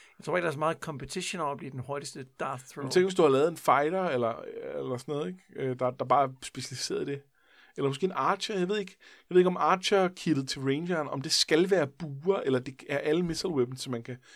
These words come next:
Speaker 2: for eksempel, øh, få alle bonuserne til at kaste med dart.
Speaker 1: Det er et godt spørgsmål, <laughs> jeg ved det ikke.
Speaker 2: Ja.
Speaker 1: Ja.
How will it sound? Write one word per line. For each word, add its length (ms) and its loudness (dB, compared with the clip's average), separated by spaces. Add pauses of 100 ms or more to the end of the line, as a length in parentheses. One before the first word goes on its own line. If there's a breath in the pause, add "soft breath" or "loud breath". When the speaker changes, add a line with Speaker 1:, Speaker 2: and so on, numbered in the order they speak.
(140 soft breath)
Speaker 2:
for 100 -16
eksempel, 260 -6 (160)
øh, 220 -2
få 140 -2
alle 160 -2
bonuserne 540 -6
til 160 -8
at 400 -8
kaste 220 -12
med 80 -10
dart. 360 -4 (800)
Speaker 1:
Det 360 -12
er 40 -12
et 60 -14 (160)
godt 200 -8
spørgsmål, 760 0
<laughs> 80 -4
jeg 100 -6
ved 180 -6
det 80 -14 (100)
ikke. 120 -14 (2250 loud breath)
Speaker 2:
Ja. 180 -8 (200)
Speaker 1:
Ja. 120 -6